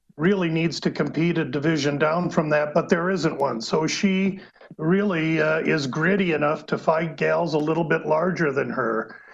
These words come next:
And Rodriguez is a huge girl for one fifteen. However, this fight is at one twenty-five because of the short nature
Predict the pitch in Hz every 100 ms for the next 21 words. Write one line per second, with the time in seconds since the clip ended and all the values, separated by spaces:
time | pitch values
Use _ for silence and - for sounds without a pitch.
0 | - 160 170 170 170 160 175 220 175 147
1 | 156 151 135 208 214 151 170 151 139 -
2 | 147 143 143 127 151 123 - 185 147 156
3 | 156 160 151 143 226 226 - 151 147 202
4 | - _ _ _ _ _ _ _ - 160
5 | 175 - _ - 170 180 - 196 165 151
6 | 185 185 185 147 147 165 156 151 143 -
7 | - - 185 175 160 170 190 175 151 135
8 | 139 -